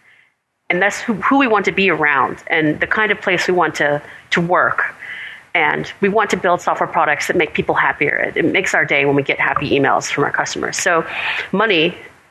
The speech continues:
is a tool in the sense that we need, you know, a hundred fifty thousand dollars a year in revenue from a certain product to hire a person who fits that description. We have our, our hires picked out already. <laughs> It's just a matter of getting to the money.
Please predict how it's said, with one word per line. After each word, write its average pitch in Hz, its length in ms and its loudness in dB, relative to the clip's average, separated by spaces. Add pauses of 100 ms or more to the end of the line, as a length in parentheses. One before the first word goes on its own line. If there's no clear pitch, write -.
(460)
is 156 360 0
a 165 60 -2
tool 180 380 2
in 156 120 2
the 151 60 4
sense 147 300 0
that 143 240 2 (600)
we 196 120 4
need, 165 360 2 (160)
you 160 60 -2
know, 139 320 2 (300)
a - 20 -2
hundred 180 300 2
fifty - 140 -4
thousand 151 320 2
dollars 139 360 2
a 156 60 0
year 139 280 0 (280)
in 151 140 2
revenue 147 380 2
from 143 240 -2
a 135 60 0
certain - 240 0
product 135 320 0
to - 60 0
hire 139 240 2
a 143 80 -4
person 147 340 -2 (380)
who 160 60 0
fits - 200 -4
that 143 100 -2
description. - 560 -2 (600)
We 196 80 4
have 175 160 2
our, 147 280 2 (120)
our 170 80 4
hires 151 360 2
picked - 240 -4
out 123 240 0 (160)
already. 131 400 2 (160)
<laughs> - 760 -4
It's - 80 0
just 214 100 -2
a 214 60 0
matter 170 180 2
of 156 100 -2
getting 175 260 0
to 156 100 0
the 156 60 0
money. 170 360 0